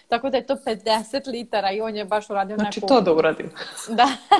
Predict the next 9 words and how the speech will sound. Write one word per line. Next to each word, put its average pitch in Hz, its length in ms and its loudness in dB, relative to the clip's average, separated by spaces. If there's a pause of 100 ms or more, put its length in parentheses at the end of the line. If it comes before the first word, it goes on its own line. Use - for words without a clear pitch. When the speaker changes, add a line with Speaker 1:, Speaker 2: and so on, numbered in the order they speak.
(380)
Speaker 1:
<laughs> - 840 -10
Pa 320 200 6
ako 277 180 2
možeš 269 360 4
da 247 100 -6
popiješ 233 460 -4
pedeset 240 440 -2
litara 226 440 -4
vode. 233 220 -4